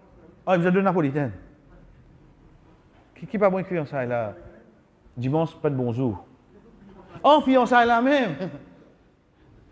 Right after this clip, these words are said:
Non, du coup, on, hein? Exactement. Dis bon, là, alhamdulillah. Qu'Allah augmente notre connaissance. Nous, écoutez, ban qui se nous fit même accepter, oui, non.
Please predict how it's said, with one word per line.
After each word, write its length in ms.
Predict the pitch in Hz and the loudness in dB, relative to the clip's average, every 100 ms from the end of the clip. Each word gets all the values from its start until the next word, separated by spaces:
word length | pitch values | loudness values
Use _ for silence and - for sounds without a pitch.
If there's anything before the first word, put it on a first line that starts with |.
| 151 - 160 | -20 -12 -2
Non, 160 | 202 | 0
du 80 | 165 | 0
coup, 80 | 165 | 0
on, 300 | 180 180 156 120 - - 139 139 - 151 127 135 - - - - - | 0 -2 -6 -14 -20 -20 -20 -20 -20 -18 -18 -16 -18 -18 -20 -20 -4
hein? 220 | 175 294 311 - - - 131 - 311 117 104 104 - - _ - | 0 0 0 -10 -20 -18 -18 -18 -20 -20 -20 -20 -20 -20 _ -12
Exactement. 800 | 117 107 120 - - 120 117 113 | -10 -8 -10 -12 -10 -6 -4 -2
Dis 80 | 156 | 0
bon, 180 | 214 202 | 2 2
là, 100 | 147 | 0
alhamdulillah. 840 | 135 170 160 143 131 123 120 101 - - _ - | -2 -4 -4 -6 -6 -6 -8 -10 -12 -20 _ -8
Qu'Allah 300 | 185 170 160 | -4 -2 -2
augmente 260 | 151 143 | -2 -6
notre 160 | 139 - | -6 -8
connaissance. 380 | 135 123 123 113 - | -6 -6 -8 -10 -4
Nous, 80 | 226 | 0
écoutez, 320 | 277 214 190 156 - - | 2 2 0 -2 -6 -2
ban 200 | 175 202 | 0 0
qui 120 | 208 | 0
se 120 | 180 | 2
nous 160 | 208 208 | 2 2
fit 200 | - 202 180 190 190 | -2 -2 0 0 0
même 180 | 233 | 0
accepter, 520 | 240 - 202 - - 233 | -2 -4 -4 -4 -4 -2
oui, 200 | 214 196 | -2 -2
non. 240 | 135 | -4